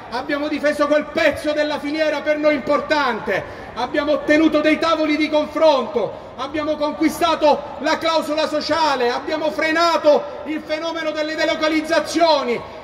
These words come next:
abbiamo ottenuto un confronto che ha portato a regolare in parte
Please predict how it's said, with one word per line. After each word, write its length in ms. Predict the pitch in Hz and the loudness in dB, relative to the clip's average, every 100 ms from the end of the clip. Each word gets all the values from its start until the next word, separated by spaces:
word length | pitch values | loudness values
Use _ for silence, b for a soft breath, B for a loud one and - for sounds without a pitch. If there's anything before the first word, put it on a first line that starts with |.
| - | -8
abbiamo 420 | 294 302 311 320 | -8 -4 -4 0
ottenuto 1120 | 294 - 320 349 339 - 269 226 - - - | -2 0 4 6 6 8 6 6 2 -12 -12
un 200 | - 311 | -6 -6
confronto 640 | - 302 - 320 320 320 302 | 2 2 2 -2 -4 2 2
che 80 | 302 | 2
ha 80 | |
portato 640 | - 311 277 - 320 - 302 | 0 2 2 2 2 4 4
a 120 | 294 | 4
regolare 680 | 302 294 302 339 311 285 247 | 4 4 2 2 2 2 2
in 260 | 294 294 | 2 0
parte 840 | - 339 311 240 - 220 - - | 0 0 0 0 2 2 2 -6